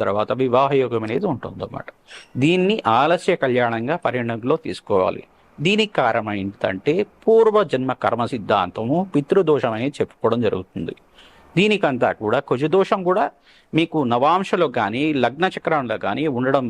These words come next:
వల్ల కూడా జరుగుతూ ఉంటుంది. ఇదొకటే కారణం అనేది కాదు, మీరు చేసుకున్న పూర్వకర్మ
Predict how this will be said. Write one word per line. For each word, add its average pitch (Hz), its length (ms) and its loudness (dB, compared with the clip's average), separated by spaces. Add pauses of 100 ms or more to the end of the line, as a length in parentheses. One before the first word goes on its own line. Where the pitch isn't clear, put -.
వల్ల 104 140 -2 (100)
కూడా 165 200 0
జరుగుతూ 107 400 -2
ఉంటుంది. 95 380 -6 (460)
ఇదొకటే 180 420 2 (100)
కారణం 135 380 0
అనేది 90 300 -2
కాదు, - 200 -6 (240)
మీరు 190 280 4
చేసుకున్న 170 420 2 (680)
పూర్వకర్మ 180 680 4